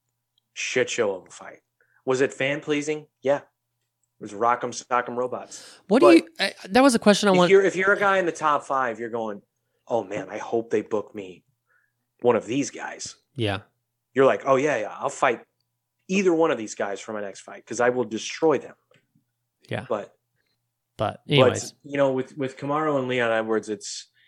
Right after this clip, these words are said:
Speaker 1: you have to have that immediate trilogy fight. But at the same time, you get knocked out like that, dude, take some time off.
Speaker 2: Right.
Speaker 1: Like, how, how soon, how soon could they really do that?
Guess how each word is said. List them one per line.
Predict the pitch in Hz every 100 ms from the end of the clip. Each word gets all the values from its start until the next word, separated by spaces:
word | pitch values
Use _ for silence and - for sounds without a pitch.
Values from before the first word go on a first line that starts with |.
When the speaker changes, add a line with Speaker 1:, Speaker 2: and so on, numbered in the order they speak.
| _ _ _ -
Speaker 1:
you | 135
have | 123 165 165
to | 156
have | 135 131 127
that | 131 123
immediate | 120 120 120 117 113 _ _ _ _ _ -
trilogy | - 123 120 123
fight. | - 123 120 - _ _ -
But | 123
at | 127
the | -
same | 156 175
time, | 147 131 123 120 _ _ _ _ _ _ _ _ _ _ _ _ _
you | 143
get | 208
knocked | 160 139 135 135
out | 135
like | 139 131
that, | 143 135 127
dude, | 135 131 127 _ _ _
take | - 160
some | - -
time | - 95 87
off. | 92 98 - _ _ -
Speaker 2:
Right. | 117 110 _ _ _ _ _ _ _ _ _ _ _ -
Speaker 1:
Like, | 131
how, | 135 156 151
how | 143 170
soon, | - 160 147 131 101 _ _ _
how | 156
soon | 156 165 151
could | 143
they | 131
really | 98 113 110 110
do | 101
that? | 98 -